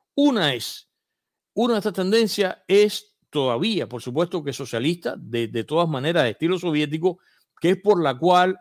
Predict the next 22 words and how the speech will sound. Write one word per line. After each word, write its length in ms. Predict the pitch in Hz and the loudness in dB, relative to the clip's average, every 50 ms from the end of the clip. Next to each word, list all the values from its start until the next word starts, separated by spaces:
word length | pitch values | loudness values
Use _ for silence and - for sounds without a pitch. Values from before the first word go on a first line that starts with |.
| - | -2
abogaba 680 | 147 143 143 147 143 135 151 165 170 180 175 170 - _ | 0 0 2 2 2 2 4 2 4 4 2 0 -2 _
Carlos 360 | - 165 175 170 165 165 147 139 | 0 2 2 2 2 0 -2 -2
Rafael 360 | 143 127 - - 131 143 147 | -4 -6 -6 -4 -4 -2 -2
Rodríguez, 680 | 143 147 131 131 139 143 131 107 95 - - - _ _ _ _ _ _ _ _ _ | -2 -2 -2 -2 -2 -2 -4 -6 -10 -14 -18 -20 _ _ _ _ _ _ _ _ _
que 100 | - 151 | 2 2
lo 120 | 156 160 | 2 2
que 140 | 147 156 147 | 2 -2 -2
quería 420 | 131 175 202 254 277 262 214 160 131 | 0 0 0 0 0 2 2 2 0
era 260 | 120 113 113 - _ _ _ _ _ _ _ _ | 0 -2 -6 -10 _ _ _ _ _ _ _ _
una 220 | 135 160 196 220 | 0 2 2 2
economía, 540 | 220 185 196 165 143 139 156 202 247 233 160 | 2 2 2 0 0 0 -2 -2 -2 -2 -2
pues, 140 | - 135 123 | -2 -4 -2
por 120 | 147 143 | -4 -6
supuesto, 380 | 123 - 143 175 214 202 - 156 | -6 -2 0 0 0 0 0 0
capitalismo 560 | 156 147 143 143 135 147 180 226 240 240 226 | 0 0 0 -2 -2 0 0 0 0 0 0
nada, 460 | 185 156 165 170 156 120 101 87 - _ _ _ _ _ _ _ | 0 0 0 0 0 -2 -4 -6 -12 _ _ _ _ _ _ _
pero 200 | - 151 185 226 | -4 -2 -2 0
un, 280 | 240 240 220 185 - _ _ | -2 -2 -4 -6 -10 _ _
un 200 | - 220 233 233 | -4 -2 0 0
modelo 320 | 220 214 208 214 220 220 208 | 2 2 2 2 2 2 2
más 160 | 196 185 180 - | 0 -2 -4 -4
próximo 600 | - 190 190 180 - 208 208 214 220 208 - | -2 -2 -2 -2 -2 -2 -2 -2 -4 -4 -6